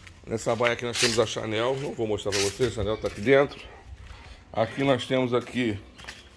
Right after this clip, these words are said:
bebezinhos, aí os bebezinhos aí, ó, tá comendo manga, é? Aí, galera, temos filhotes disponíveis aí, hein?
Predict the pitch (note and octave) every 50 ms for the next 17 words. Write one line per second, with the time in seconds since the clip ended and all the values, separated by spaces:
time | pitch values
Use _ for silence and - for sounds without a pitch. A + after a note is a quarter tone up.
0 | - - - - - - - - - - - - _ - - - B2 D3+ D3+ D3+
1 | C#3+ B2 G2+ A2+ C3 D3+ E3 E3+ D#3 - - - - - - - - - C3 B2+
2 | A#2+ A#2+ A#2 A#2 A2+ A2 G#2 A2 A2 G#2 G2+ G#2 G#2 G2 G2 F#2 F2+ - - -
3 | - - - - - A#2 - - A#2 B2 B2+ B2 A#2 A2+ B2 C#3 D3 C#3+ B2 B2
4 | B2 B2 B2 - - - - - - - - - - - - - - - - -
5 | - - - - - - - - - - - - - A2 A2 F#2+ F2+ F#2 F#2+ G2
6 | F2+ E2 E2+ F2 - - - - - - - - - - - - - - - -
7 | - - - A#2 B2+ C3 B2+ - D#3+ - G#2+ C3+ C3+ - A#2 C3 B2+ - C3+ B2
8 | A#2 B2 C3 C3+ A#2+ B2 B2+ A2+ A2+ A#2+ B2 B2+ B2+ B2+ G2 -